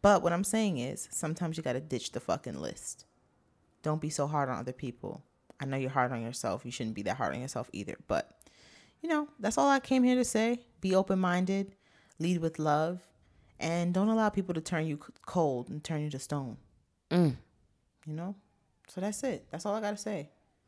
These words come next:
Speaker 2: You know, you know, just, just one quick interjection.
Speaker 1: Mm-hmm.
Speaker 2: And I would like for men and women to stop seeking relationships that they're not ready to have.
Speaker 1: Mm-hmm, mm-hmm,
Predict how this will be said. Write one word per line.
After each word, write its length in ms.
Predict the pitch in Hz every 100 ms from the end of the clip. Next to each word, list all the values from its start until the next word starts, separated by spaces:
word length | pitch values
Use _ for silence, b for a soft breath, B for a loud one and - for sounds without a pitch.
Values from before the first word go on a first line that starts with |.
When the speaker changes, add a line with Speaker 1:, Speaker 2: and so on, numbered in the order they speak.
| _
Speaker 2:
You 200 | - 156
know, 320 | 156 147 139 -
you 140 | 147 151
know, 360 | 139 127 120 -
just, 260 | 151 139
just 220 | - 147 135
one 260 | 156 156
quick 300 | 151 170 160
interjection. 840 | - 156 135 135 151 151 - - -
Speaker 1:
Mm-hmm. 220 | 185 185 220 - _ b b b b b b b b b b -
Speaker 2:
And 160 | 139 139
I 100 | 151
would 180 | 156
like 320 | 147 151 151 151
for 160 | 151 139
men 240 | 139 147
and 160 | 156 147
women 360 | 135 131 135 139
to 120 | 143
stop 320 | - 147 135
seeking 760 | - - 165 151 147 139 131 131 b b b b
relationships 720 | 131 131 147 - 139 - 135
that 160 | 131 127
they're 120 | 135
not 180 | 135 127
ready 340 | 131 131 131
to 100 | 127
have. 320 | 131 123 120 - -
Speaker 1:
Mm-hmm, 360 | 160 156 147 156 180 160
mm-hmm, 380 | 156 147 180